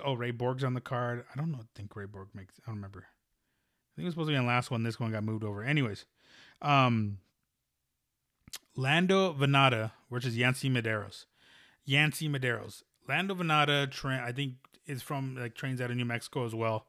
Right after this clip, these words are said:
Um, if not, I think Milwaukee, maybe. I'm not a hundred percent sure. Um, I know he tra-, does a lot of training. I think he used to do a lot with, um, my cousin. I don't know if he's my cousin, so don't, don't say that. Um, Yair Rodriguez.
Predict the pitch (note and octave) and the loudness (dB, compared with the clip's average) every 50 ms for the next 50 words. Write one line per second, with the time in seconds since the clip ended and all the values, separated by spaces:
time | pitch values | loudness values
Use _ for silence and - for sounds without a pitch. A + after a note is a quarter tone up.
0 | _ - - - - - - _ _ _ - A#2+ A#2+ A#2 A2+ A2+ A2 A2 A2 A#2 | _ -20 -20 -20 -20 -20 -20 _ _ _ -6 -4 -2 -2 -2 -2 -4 -4 -8 -10
1 | - _ _ _ _ _ _ _ - B2 C#3 C#3+ B2+ C3 - _ _ _ _ _ | -16 _ _ _ _ _ _ _ -10 -6 -6 -6 -6 -8 -10 _ _ _ _ _
2 | _ _ _ - - - - - C#3+ C3+ B2 - _ _ _ - - - C#3 B2+ | _ _ _ -10 -10 -10 -8 -8 -8 -8 -10 -12 _ _ _ -18 -12 -8 -6 -6
3 | A#2 A2+ A2 G#2+ - A#2+ - _ - F3+ F#3 F#3 F#3 F#3 F#3+ F#3 F3+ G3 G3+ G3+ | -6 -6 -8 -8 -10 -10 -12 _ -8 -6 -6 -4 -4 -6 -6 -6 -6 -6 -6 -6
4 | G3 F#3 - _ _ _ _ _ _ _ _ _ _ _ _ - D3+ D3+ D3 C#3 | -8 -8 -12 _ _ _ _ _ _ _ _ _ _ _ _ 0 2 4 6 6
5 | C#3+ D3 C#3 C3+ - B2 - C#3 B2+ - - C3 A#2+ A2 - _ - - - - | 4 4 2 -2 -4 -4 -4 -4 -4 -2 -2 -4 -4 -4 -6 _ -20 -20 -20 -20
6 | - - - _ - C3+ B2+ B2+ B2 B2 B2 A#2+ A#2+ A#2+ A#2+ A#2 A#2 A#2+ A#2 A#2+ | -20 -20 -12 _ 0 2 4 4 4 4 2 2 2 2 0 0 -2 -4 -6 -8
7 | - _ _ _ _ _ _ - B2 C3 C3+ C3+ C3 B2 A2 - - C3+ B2+ B2 | -14 _ _ _ _ _ _ -4 -2 0 2 2 2 0 -2 -4 -4 -2 -2 -2
8 | B2 B2 A#2+ B2 B2 A#2 A2 - C3 B2 B2 A#2+ A#2 A2 A2 B2 A#2 A2 A2 G#2 | -2 -2 0 0 -2 -2 -2 -2 -2 -2 -2 -4 -6 -10 -12 -10 -10 -10 -12 -12
9 | G#2 A2 A#2 A#2 A#2 - - - A#2+ A2 A#2 A2+ A2+ A2 A2 A2 A2+ A2 A2 G#2+ | -8 -6 -6 -6 -6 -6 -6 -6 -4 -2 -2 -2 -2 -2 -2 -2 -4 -4 -6 -6
10 | G#2 - - G#2+ G#2 G2+ G2 G2 G2+ G2 G2+ G#2 G#2 G#2 - - - A2+ G#2 G#2 | -6 -8 -10 -10 -10 -8 -10 -10 -10 -10 -10 -8 -8 -8 -8 -8 -8 -8 -6 -6
11 | G#2+ G2+ G2 - _ _ _ _ _ _ _ _ _ _ _ _ _ _ _ _ | -6 -8 -8 -10 _ _ _ _ _ _ _ _ _ _ _ _ _ _ _ _
12 | _ _ _ _ - E3 E3+ D#3+ D3+ C#3 B2+ C3+ B2 A#2+ A#2+ G#2+ - - G#2+ G2 | _ _ _ _ 4 6 8 8 8 8 6 4 2 0 -2 -2 -2 -4 -4 -4
13 | G2 F#2+ - - G#2+ G#2+ A2 A2+ A2+ A2+ A2+ A2 G2+ - - G2 F#2 - _ _ | -6 -6 -8 -8 -8 -8 -8 -10 -12 -10 -10 -10 -10 -10 -12 -14 -14 -16 _ _
14 | _ - - - - - _ _ - - A#2 A2 A2 A2 A#2 A#2+ A#2+ A#2+ A#2 A2 | _ -20 -20 -20 -20 -20 _ _ -6 -2 -2 -2 0 0 2 4 6 6 4 4
15 | A2 A2+ G#2+ A2 A2+ A2 G#2 G2 - - - | 2 0 0 0 -2 -2 -2 -4 -8 -10 -14